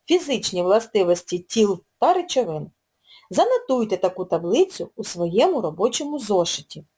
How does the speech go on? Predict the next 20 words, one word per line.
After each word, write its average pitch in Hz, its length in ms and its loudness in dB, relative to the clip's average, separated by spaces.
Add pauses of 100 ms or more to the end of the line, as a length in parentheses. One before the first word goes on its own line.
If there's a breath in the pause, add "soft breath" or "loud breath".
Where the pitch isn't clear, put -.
(720)
Нагадаю 233 560 2
вам, 151 260 -12 (120)
що - 240 -2
речовини 175 580 2
складаються 175 840 0
з 170 100 -6
мікроскопічних 214 920 0
частинок, 311 600 0 (220)
які 202 440 0
неможливо 220 600 4
побачити 247 840 0
навіть 277 540 2
у 220 100 6
електронний 311 560 2
мікроскоп. 359 600 2 (560 soft breath)
Ці 220 140 2
частинки — 277 760 0 (180)
атоми 233 500 0 (220)
та 180 140 2
молекули. 254 640 0